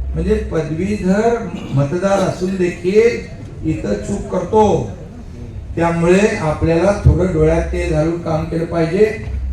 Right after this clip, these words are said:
आपला पेन घेऊन जायचं नाही, त्यांनी सांगितलं, त्यामुळे मी काय परत सांगत नाही. त्यांनी एवढं डिटेल, तू एक पत्रक, बघ, विसरले असतील लोक, एवढं सांगितलंय की ते विसरले असतील, तू ते एकदम पत्रक काढे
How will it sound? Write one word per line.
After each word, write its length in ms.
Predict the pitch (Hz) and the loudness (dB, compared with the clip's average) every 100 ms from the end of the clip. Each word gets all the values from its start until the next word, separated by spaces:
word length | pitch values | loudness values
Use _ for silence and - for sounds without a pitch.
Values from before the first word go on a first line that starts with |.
| - | -2
आपला 280 | 151 175 175 | 0 0 -2
पेन 260 | 180 180 | -2 0
घेऊन 240 | 165 170 180 | 0 2 2
जायचं 300 | 175 175 180 | 2 2 -2
नाही, 180 | 180 | -4
त्यांनी 240 | 175 180 170 | -2 -2 -2
सांगितलं, 400 | 170 180 180 165 | -2 -2 -2 0
त्यामुळे 240 | 165 165 | 0 2
मी 160 | 165 170 | 2 2
काय 120 | 185 | -2
परत 240 | - - | -2 -4
सांगत 220 | - 165 180 | -2 -2 0
नाही. 140 | 185 | 0
त्यांनी 300 | 180 185 196 | 0 0 2
एवढं 320 | 202 262 254 | 4 4 4
डिटेल, 520 | 233 233 226 151 104 - - - - - - - - - - - | 2 6 6 6 -2 -10 -12 -12 -12 -12 -14 -14 -12 -12 -12 -10
तू 100 | 175 214 | 0 2
एक 220 | 214 202 | 2 0
पत्रक, 280 | 202 214 220 - - - | -2 0 -2 -6 -14 -10
बघ, 180 | 170 185 | -2 4
विसरले 360 | 165 180 190 196 | 4 2 -2 0
असतील 260 | - 190 | 0 -2
लोक, 180 | 180 170 | -4 -2
एवढं 320 | 165 190 220 | -2 2 2
सांगितलंय 540 | 208 196 202 214 226 220 | 2 2 2 2 2 2
की 100 | 220 | 4
ते 160 | 220 | 4
विसरले 380 | 202 - 214 214 | 2 2 2 4
असतील, 340 | 190 165 160 202 | 2 0 -4 -2
तू 220 | 220 220 | -2 -2
ते 300 | 214 214 208 | 0 0 0
एकदम 260 | 190 220 | -2 -2
पत्रक 360 | 208 196 220 214 | -2 -4 -4 -4
काढे 340 | - - 208 | -6 -6 -8